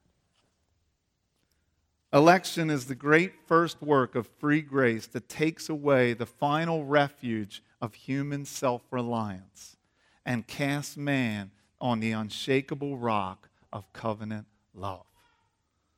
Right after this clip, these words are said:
It's supposed to produce worship. It's not by accident that Paul began this letter to the Ephesians this song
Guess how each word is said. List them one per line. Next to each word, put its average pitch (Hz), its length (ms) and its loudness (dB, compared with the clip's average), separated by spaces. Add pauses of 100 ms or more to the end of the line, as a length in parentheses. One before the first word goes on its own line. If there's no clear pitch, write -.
(640)
It's - 80 -20
supposed 165 320 0
to - 60 -10
produce 156 840 -4 (460)
worship. 143 560 2 (460)
It's 156 240 0
not 175 520 4
by 165 420 4 (140)
accident 147 880 0 (440)
that 151 320 6
Paul 151 680 6 (220)
began 147 720 2
this 143 200 -2
letter 151 380 6
to 190 160 -2
the 196 160 0
Ephesians 113 960 -4 (680)
this 139 220 4
song 196 840 4